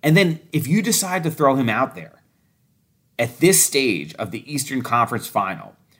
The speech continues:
where, as we mentioned in the first segment of the show, a loss in Game five could be devastating. This is a guy who's going to be rusty. He has not played in a real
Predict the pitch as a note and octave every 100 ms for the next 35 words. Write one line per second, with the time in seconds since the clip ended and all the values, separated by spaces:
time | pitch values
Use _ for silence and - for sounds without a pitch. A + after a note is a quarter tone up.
0 | _ G#2 A2+ A2 G2 F#2 - _ _ -
1 | B2+ A#2+ B2 C3+ C#3 D3 C#3 B2+ D3 C#3+
2 | C3 A2+ A2 G2+ F#2+ G#2 F2+ F2 E2+ _
3 | _ _ _ _ _ _ G#2+ G2+ A2+ C#3+
4 | C#3+ D3 A#2+ C3 C3 - B2 A#2+ G#2+ F#2+
5 | - B2 G2 G#2 E2+ - C#3+ D3 B2 -
6 | E2 A1 G1+ - _ _ _ _ _ -
7 | E3+ E3+ F3+ D#3 C#3 C3 B2+ A2 C#3+ D#3
8 | F#3 E3+ C#3+ C#3 B2 C#3 E3 F#2 G2+ B2
9 | D3+ B2+ C3 E3+ F#3+ - - C#3 D3+ A2+
10 | G#2 - A2+ G#2+ G2+ B2 D#3 D#3+ E3 D#3+